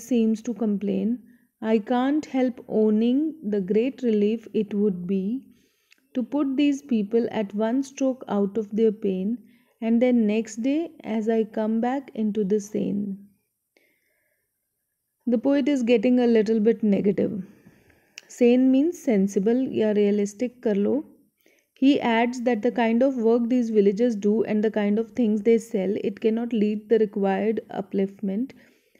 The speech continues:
The resources were, are too less to help them to get, get rid of their problem. Their situation demands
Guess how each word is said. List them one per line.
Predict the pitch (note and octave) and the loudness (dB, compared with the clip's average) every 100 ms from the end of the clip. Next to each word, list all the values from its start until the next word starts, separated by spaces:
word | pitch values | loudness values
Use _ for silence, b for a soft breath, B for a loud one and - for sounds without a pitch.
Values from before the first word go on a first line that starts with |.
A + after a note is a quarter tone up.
| b _ | b _
The | G#3 A3+ | 0 2
resources | A#3+ A#3 B3+ A#3+ D4+ C#4+ | 2 2 0 0 0 0
were, | C#4+ C#4 - | 0 -2 -2
are | A#3+ A#3 | -4 -2
too | C4+ D4 | 0 2
less | C4 B3 B3+ | 2 2 -2
to | B3+ A#3 | -4 0
help | G#3 G3+ | 0 0
them | A3+ A#3 | 0 -2
to | A#3+ | -2
get, | G3+ G3+ G3+ - - - b b b _ | -2 -2 -4 -14 -20 -20 b b b _
get | G#3+ A#3 B3 | 0 2 2
rid | C#4 B3 | 0 2
of | C4+ - | -2 0
their | A#3 A3 | 2 2
problem. | A3+ G#3 F#3+ G#3+ A#3 | 2 0 0 0 2
Their | A#3 A3+ | 2 2
situation | A3+ G3+ A3 A3 C4 C4 | -2 -4 -2 0 0 0
demands | A3+ G#3+ G3+ G#3 A#3 A#3 | 2 2 0 0 -2 -4